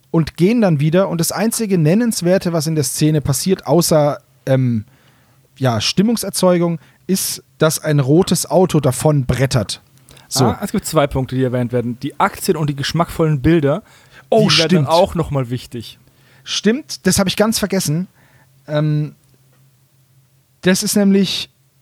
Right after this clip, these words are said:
Speaker 1: so ein bisschen Foreshadowing und ich finde, das ist echt gut verpackt.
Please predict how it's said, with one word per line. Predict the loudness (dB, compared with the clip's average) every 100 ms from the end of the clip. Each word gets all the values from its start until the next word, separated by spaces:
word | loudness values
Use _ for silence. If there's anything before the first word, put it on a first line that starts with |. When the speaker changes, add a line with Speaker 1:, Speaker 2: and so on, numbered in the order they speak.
| -6
Speaker 1:
so | 0
ein | 0
bisschen | 2 0
Foreshadowing | 2 2 2 2 0 0 -2 -4 -10 -20 -20 _
und | -2 -2
ich | 0
finde, | 0 -2
das | -2 -4
ist | -4 -2
echt | -2 -2 -6
gut | -6 -4
verpackt. | -2 -4 -6 -10 -20